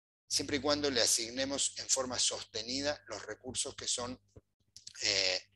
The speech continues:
necesarios para poder cumplir con esto, sin hacer una valoración de la actualidad.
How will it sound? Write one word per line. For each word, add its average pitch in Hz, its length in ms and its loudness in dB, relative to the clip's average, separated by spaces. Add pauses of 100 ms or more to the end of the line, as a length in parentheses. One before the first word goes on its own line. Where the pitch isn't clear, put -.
(320)
necesarios 127 840 4
para 104 260 0
poder 107 320 -4
cumplir - 560 -4
con 87 220 -8
esto, - 640 -8 (360)
sin 131 200 -4
hacer 117 220 0
una 107 160 -4
valoración 98 840 -4
de 82 640 -6
la 82 80 -2
actualidad. 104 580 -2